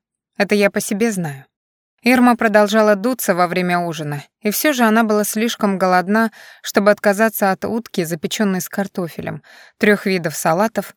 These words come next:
сдобного сырного пирога и пудинга. От последнего, правда, пришлось отказаться мне —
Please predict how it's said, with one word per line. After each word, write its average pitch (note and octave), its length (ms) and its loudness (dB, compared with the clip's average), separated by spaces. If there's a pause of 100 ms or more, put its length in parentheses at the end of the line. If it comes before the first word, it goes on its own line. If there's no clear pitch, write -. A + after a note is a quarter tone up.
(140)
сдобного F#3+ 540 0
сырного E3+ 480 -4
пирога D#3+ 500 -2 (160)
и B3+ 100 -4
пудинга. D3 640 -8 (640)
От G#3+ 180 0
последнего, A#3 580 2
правда, E3 380 -2
пришлось - 460 -4
отказаться G#3 600 -2
мне — D#3 360 -6